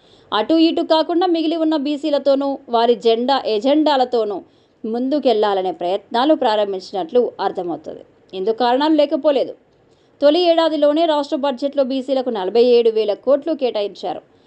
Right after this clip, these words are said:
వచ్చే నెలలో మత్స్యకార భరోసా ఇవ్వనున్నారు. చేనేతల మర-, మగ్గాలకు ఐదు వందల యూనిట్ల వరకు ఉచిత విద్యుత్ రాయితీ ప్రకటించడం చూస్తే ఖచ్చితంగా భవిష్యత్తులో బీసీ సామాజిక వర్గం తేదేపాతో ఉండేలా ప్రణాళిక సు-, రచిస్తున్నట్లుగా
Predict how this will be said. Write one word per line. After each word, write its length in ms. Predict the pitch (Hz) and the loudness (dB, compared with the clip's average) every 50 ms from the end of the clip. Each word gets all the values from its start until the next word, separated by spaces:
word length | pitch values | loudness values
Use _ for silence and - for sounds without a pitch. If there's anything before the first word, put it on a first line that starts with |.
| _ _ _ - | _ _ _ -12
వచ్చే 240 | 170 160 - 240 233 | -10 -6 0 0 0
నెలలో 300 | 233 240 240 240 277 294 | 2 2 2 2 2 2
మత్స్యకార 640 | 277 254 240 - 269 262 254 - 233 233 233 233 226 | 2 0 -2 -2 -2 -4 -2 0 0 0 2 0 0
భరోసా 440 | 220 214 202 208 233 233 - 277 - - | 0 0 0 0 0 -2 -4 -6 -4 -2
ఇవ్వనున్నారు. 500 | 233 220 233 226 214 202 190 160 - - _ _ _ _ - 240 | -2 0 0 0 0 -2 -4 -6 -8 -10 _ _ _ _ -4 -2
చేనేతల 380 | 214 196 208 202 208 208 190 175 | -2 0 0 -2 -2 -2 -4 -4
మర-, 320 | 170 175 175 190 190 185 185 - - 202 | -4 -6 -6 -6 -6 -6 -8 -12 -12 -10
మగ్గాలకు 760 | 190 175 175 180 - 208 202 208 202 202 - 269 247 208 - - _ _ _ _ - | -10 -10 -8 -4 -2 -2 0 0 0 0 0 0 0 0 -2 -6 _ _ _ _ -6
ఐదు 180 | 185 208 208 233 | -2 -2 0 0
వందల 180 | 226 226 214 202 | 0 0 0 0
యూనిట్ల 340 | 208 208 190 190 - - | 0 0 -2 -4 -4 -4
వరకు 320 | 185 180 185 180 - 170 165 | -4 -4 -4 -4 -6 -6 -6
ఉచిత 320 | 170 165 - 226 254 247 - - | -6 -6 -6 -6 -6 -6 -6 -4
విద్యుత్ 420 | 202 202 202 196 285 294 277 - 240 | -4 -4 -2 -2 -2 -2 -2 0 0
రాయితీ 420 | 233 220 220 214 214 - 294 370 359 - _ _ - | 0 2 0 0 -2 -2 -4 -4 -6 -10 _ _ -10
ప్రకటించడం 640 | 208 185 - - 180 170 - 190 185 165 165 160 - _ - | -10 -10 -8 -10 -10 -10 -10 -10 -8 -8 -8 -8 -10 _ -14
చూస్తే 300 | 180 - - - - 359 370 - _ _ _ _ _ _ _ - | -14 -10 -6 -4 -4 -4 -4 -6 _ _ _ _ _ _ _ -4
ఖచ్చితంగా 720 | 208 208 - - - 214 - 185 175 214 233 233 190 - - 196 | -4 -4 -4 -2 -4 -2 0 0 0 2 0 0 0 -2 -6 -4
భవిష్యత్తులో 560 | 196 214 226 226 226 233 220 - 226 220 202 | 0 2 2 2 2 0 -2 -2 -2 -2 -2
బీసీ 360 | 196 196 202 208 - 226 214 | 0 0 0 0 0 -4 -6
సామాజిక 500 | - 220 202 208 220 233 233 - - - | -4 -4 -4 -4 -4 -6 -8 -6 -4 -4
వర్గం 320 | 214 208 196 202 - 190 185 | -2 -2 -2 -2 -4 -6 -6
తేదేపాతో 600 | - 196 190 185 190 185 - - 170 160 - 180 | -4 -4 -4 -2 -2 -4 -4 -4 -8 -8 -6 -6
ఉండేలా 420 | 170 170 170 165 165 170 180 233 311 320 - _ _ _ _ - | -6 -4 -6 -6 -6 -4 -4 -4 -4 -6 -10 _ _ _ _ -8
ప్రణాళిక 460 | - 185 208 226 240 240 226 226 190 | -6 -4 -2 -2 -2 -2 -2 -2 -4
సు-, 180 | 175 170 - 190 | -6 -6 -6 -8
రచిస్తున్నట్లుగా 920 | 180 185 175 - 247 240 _ - 202 180 175 165 160 170 202 226 202 | -6 -6 -6 -8 -10 -10 _ -6 -6 -4 -4 -6 -6 -4 -4 -4 -4